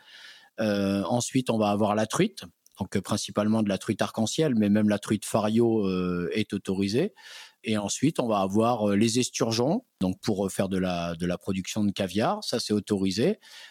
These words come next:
Tout ce qui est, euh, euh, crustacés, crevettes d'eau douce, euh, écrevisses sont interdites.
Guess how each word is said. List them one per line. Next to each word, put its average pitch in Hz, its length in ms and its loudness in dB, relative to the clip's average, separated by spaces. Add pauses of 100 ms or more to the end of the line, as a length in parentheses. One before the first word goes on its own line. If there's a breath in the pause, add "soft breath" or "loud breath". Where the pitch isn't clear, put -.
(240 loud breath)
Tout 214 160 2
ce - 120 -4
qui - 220 -2
est, 180 220 4
euh, 117 760 4
euh, 110 360 4
crustacés, 131 1000 2
crevettes 123 500 2
d'eau 123 140 6
douce, 120 560 2
euh, 101 180 4
écrevisses 113 800 0
sont 120 320 -4
interdites. 104 600 -2